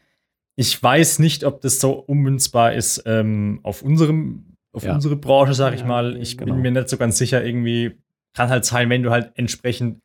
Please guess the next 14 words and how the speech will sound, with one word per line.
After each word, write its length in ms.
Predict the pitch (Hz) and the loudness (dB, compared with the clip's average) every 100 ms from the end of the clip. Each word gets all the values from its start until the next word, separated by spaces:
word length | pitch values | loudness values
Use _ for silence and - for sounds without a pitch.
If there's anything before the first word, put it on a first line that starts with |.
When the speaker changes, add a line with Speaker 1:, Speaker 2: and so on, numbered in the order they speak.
| _ | _
Speaker 1:
keine 240 | - 98 - | -20 -20 -10
Ahnung, 160 | 104 107 | -6 -4
du 80 | - | -2
wirst 140 | 123 | -2
dich 60 | 127 | 0
nicht 200 | 123 107 | -2 -2
auf 140 | - | -4
handwerkliche 340 | 127 131 113 | -6 -4 -6
Berufe 400 | 110 113 135 143 | -4 -2 0 2
irgendwie 260 | - 113 110 | 0 0 -4
spezialisieren 540 | - 104 113 101 113 | -6 -8 -8 -6 -4
mit 80 | 110 | -4
der 80 | 107 | -2
Medienbetrieb. 640 | 120 123 104 - 101 98 | -2 -2 -4 -8 -10 -10